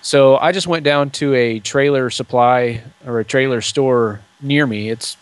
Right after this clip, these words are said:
a half hour drive, and had it custom made. So it is designed to fit the width of the trailer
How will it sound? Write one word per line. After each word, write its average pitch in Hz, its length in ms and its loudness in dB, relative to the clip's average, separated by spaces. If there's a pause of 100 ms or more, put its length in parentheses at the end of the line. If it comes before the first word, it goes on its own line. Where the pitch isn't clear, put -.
(200)
a 110 60 -8
half 117 260 0
hour 113 180 2
drive, 107 480 -2 (960)
and 139 180 2
had 143 160 2
it 139 100 -2
custom 143 360 0
made. 135 480 0
So 107 440 -8 (480)
it 139 120 0
is 123 480 -2 (840)
designed 143 600 0
to 135 80 0
fit - 280 0 (120)
the 120 120 -4
width 151 280 0
of 143 120 -4
the 131 80 -4
trailer 139 580 0